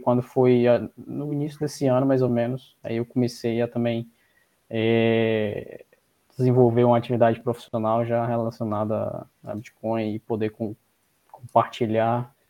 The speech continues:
aquilo que eu estudo e aquilo que eu enxergo do mundo, é, com, com a comunidade. Então, comecei a produzir conteúdo agora no começo desse ano. E aí foi uma, mesmo no bear market, foi assim, uma, foi um percurso muito rápido de evolução e, e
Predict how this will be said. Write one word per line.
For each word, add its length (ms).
aquilo 340
que 120
eu 160
estudo 500
e 80
aquilo 280
que 160
eu 300
enxergo 400
do 100
mundo, 440
é, 400
com, 920
com 100
a 60
comunidade. 640
Então, 440
comecei 340
a 60
produzir 300
conteúdo 380
agora 220
no 80
começo 260
desse 280
ano. 280
E 100
aí 140
foi 240
uma, 440
mesmo 360
no 80
bear 220
market, 440
foi 180
assim, 260
uma, 340
foi 100
um 40
percurso 460
muito 200
rápido 520
de 80
evolução 720
e, 540
e 380